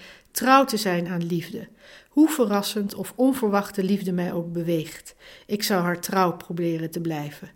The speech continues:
Deze intentie komt voort uit ervaringen waarin mensen generaties lang prioriteiten hadden dan de liefde te vo-, andere prioriteiten hadden dan de liefde te volgen." De liefde voor de plek waar je woont, met wie je wil leven en de liefde die je ervaart in het werk wat je doet.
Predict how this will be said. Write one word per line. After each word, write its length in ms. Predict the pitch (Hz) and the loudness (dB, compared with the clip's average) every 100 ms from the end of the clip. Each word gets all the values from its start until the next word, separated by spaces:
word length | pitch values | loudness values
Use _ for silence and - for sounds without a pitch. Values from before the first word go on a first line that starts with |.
| _ - - _ | _ -20 -20 _
Deze 360 | 214 247 269 220 | 6 6 6 0
intentie 580 | 202 226 233 226 233 | 0 4 4 2 -2
komt 240 | 226 185 175 | -4 -4 -4
voort 340 | - 262 262 | 0 0 0
uit 200 | - 190 | -4 -6
ervaringen 680 | 170 - 196 226 226 220 208 | -6 0 4 6 6 4 0
waarin 340 | 190 175 175 | 0 0 0
mensen 360 | 180 240 247 214 | 2 2 2 -4
generaties 760 | - 165 156 226 294 - 233 - | -6 -6 -2 0 0 -2 -4 0
lang 300 | 208 202 208 | 2 2 0
prioriteiten 800 | 202 180 156 156 226 233 233 | 0 0 -2 -4 0 0 -2
hadden 320 | 175 208 196 190 - - - | -4 -4 -2 -4 -10 -18 -6
dan 200 | - 185 | 0 2
de 100 | 180 | 2
liefde 360 | 180 180 180 170 | 2 0 -2 -12
te 100 | - | -14
vo-, 320 | - - - - | -14 -14 -14 2
andere 380 | 269 285 226 | 4 6 2
prioriteiten 760 | 226 226 202 180 180 208 180 170 | 2 4 4 2 -2 -2 -2 -6
hadden 300 | 151 156 175 | -8 -6 -4
dan 180 | 180 190 | 0 2
de 80 | 208 | 4
liefde 340 | 208 226 226 | 4 2 -2
te 120 | - | -8
volgen." 480 | 156 170 160 - - - _ _ - - _ | -8 -6 -6 -8 -16 -20 _ _ -20 -20 _
De 100 | 202 | 4
liefde 300 | 214 214 220 | 6 4 0
voor 160 | 175 | -6
de 60 | 160 | -8
plek 360 | - 220 247 233 | -2 2 2 2
waar 200 | 214 160 | 0 0
je 120 | 160 | 2
woont, 480 | 202 233 226 226 - | 4 6 4 2 0
met 200 | 202 196 | 0 2
wie 160 | 262 | 2
je 80 | 262 | 4
wil 160 | 180 180 | 2 2
leven 440 | 180 190 196 - | 4 4 2 0
en 120 | 202 180 | -4 0
de 80 | |
liefde 300 | 190 233 214 | 2 2 0
die 140 | 208 190 | -2 0
je 60 | 180 | -2
ervaart 500 | 175 - 190 202 202 | -6 -2 0 2 0
in 120 | 202 | -4
het 100 | 214 | -2
werk 340 | 208 262 262 | 2 2 2
wat 180 | 180 156 | -2 -8
je 100 | 175 | -8
doet. 360 | 165 165 - | -10 -12 -14